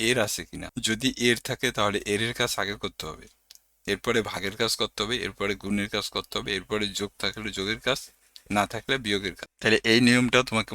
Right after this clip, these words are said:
মনে রাখতে হবে যে B for bracket, O for off, D for division,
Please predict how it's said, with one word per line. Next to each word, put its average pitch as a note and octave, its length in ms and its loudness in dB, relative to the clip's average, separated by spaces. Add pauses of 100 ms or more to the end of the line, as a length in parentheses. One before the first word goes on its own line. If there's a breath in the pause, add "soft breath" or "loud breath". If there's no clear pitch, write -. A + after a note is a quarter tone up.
মনে B2+ 200 4
রাখতে - 240 -4
হবে D#2+ 160 -6 (420)
যে A2+ 100 6 (160)
B - 20 -6 (220)
for B2 160 4 (100)
bracket, A2+ 480 4 (260)
O - 20 4 (180)
for G#2 180 2 (640)
off, B2 120 10 (760)
D - 20 2 (240)
for G#2 200 6 (500)
division, A2+ 520 4